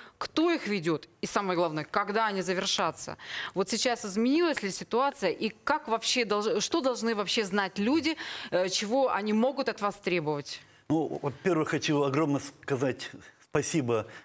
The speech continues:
Speaker 2: неравнодушным жителям города, которые видят и подают сигналы. Мы доступны во всех видах связи,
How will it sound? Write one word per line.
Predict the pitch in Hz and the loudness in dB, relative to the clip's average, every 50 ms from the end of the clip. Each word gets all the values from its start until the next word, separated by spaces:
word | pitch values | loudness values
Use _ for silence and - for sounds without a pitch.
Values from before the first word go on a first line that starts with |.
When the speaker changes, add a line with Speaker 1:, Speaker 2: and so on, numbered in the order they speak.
| - - - | -20 -12 -6
Speaker 2:
неравнодушным | - 123 131 139 143 139 139 135 131 127 139 131 147 156 147 156 165 - - 127 117 | -2 0 2 2 4 4 4 4 2 2 2 2 2 0 2 0 0 0 0 -2 -2
жителям | 131 135 - 127 135 135 135 | -2 -2 -2 -2 0 0 2
города, | 160 202 185 165 147 143 | 2 2 2 2 0 -2
которые | - 151 123 - 151 151 139 139 127 127 123 - - - - - - | -2 -2 -4 0 0 2 4 4 2 2 0 -4 -8 -18 -18 -12 -4
видят | - 120 165 185 147 160 151 - - 139 | 0 0 2 4 4 2 2 0 -2 -2
и | 139 127 120 120 - - - _ _ | 0 0 0 -2 -4 -8 -16 _ _
подают | - 147 127 135 139 127 | -4 0 2 2 2 0
сигналы. | - 139 131 147 170 170 160 151 | 0 0 2 2 4 4 4 2
Мы | 151 165 170 165 139 | 2 2 2 2 0
доступны | - 160 147 139 120 107 147 156 - - 165 156 - 143 131 127 - | -2 -6 -8 -6 -2 0 0 0 0 0 -2 -2 0 0 0 0 0
во | - 120 147 | 0 -2 -2
всех | 143 - - 156 131 - - | 0 0 0 0 0 0 -2
видах | 131 117 117 107 | -4 -2 -2 -4
связи, | - - 151 165 175 165 143 156 131 | -2 0 0 2 2 2 0 0 -2